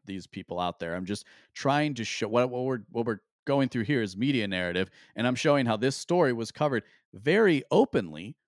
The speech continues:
in two thousand and twelve, and, and it has been in different circles, and you see it, you saw it even in the clip from Ma-, Michael Eric Dyson, where he simultaneously admits that the thing is happening while denying, while, while pointing out that this is all about how, you know, again,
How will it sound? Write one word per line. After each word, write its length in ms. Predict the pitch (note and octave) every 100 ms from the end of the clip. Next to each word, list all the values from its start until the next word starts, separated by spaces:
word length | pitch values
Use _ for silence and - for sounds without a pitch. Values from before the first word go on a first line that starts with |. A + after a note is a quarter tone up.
| _ _ -
in 120 | B2+
two 140 | C3
thousand 320 | A#2 G#2+ G2+
and 100 | G2
twelve, 300 | - F3+ F2
and, 140 | G#2 D#3
and 160 | E3
it 120 | E3 D#3
has 260 | F3+ G3
been 140 | - D3
in 80 |
different 300 | C3+ C#3+ C#3
circles, 320 | - G3 D#3+ B2+
and 100 | C3+
you 100 | C#3+
see 320 | - A#3 G#3
it, 120 | C3 - _ -
you 100 | D#3
saw 240 | - A3
it 100 | F3
even 300 | G3+ F#3+ F3
in 60 | D#3
the 80 |
clip 320 | C#3 - D#3 -
from 120 | C#3+
Ma-, 140 | C#3
Michael 280 | C3 C#3 C#3+
Eric 240 | C3+ B2+ B2
Dyson, 400 | E3 E3+ F2 - _ _ _ _
where 140 | C3+ D3+
he 140 | F3+
simultaneously 1000 | D#3+ D#3+ F3+ F3 D#3 F3 E3+ D3 E3 D3
admits 420 | B2 A2+ C#3 F#3
that 140 | - C#3
the 100 | C3
thing 180 | C3+
is 140 | B2 G#2
happening 480 | C3+ C3+ B2+ G#2 G2 - _
while 180 | A#2+ A#2+
denying, 680 | A2 A2+ A#2 B2 A#2+ A2 A2+
while, 180 | A#2+ B2
while 180 | A#2+
pointing 380 | A#2+ - C3+ B2+
out 160 | B2 A#2
that 100 | G#2
this 140 | G#2+
is 100 | G#2
all 220 | G#2+ G#2+
about 260 | G2+ G2+ F#2+
how, 200 | F#2+ F#2+
you 160 | F#2+ F#2
know, 200 | E2 E2+
again, 300 | F2 F2+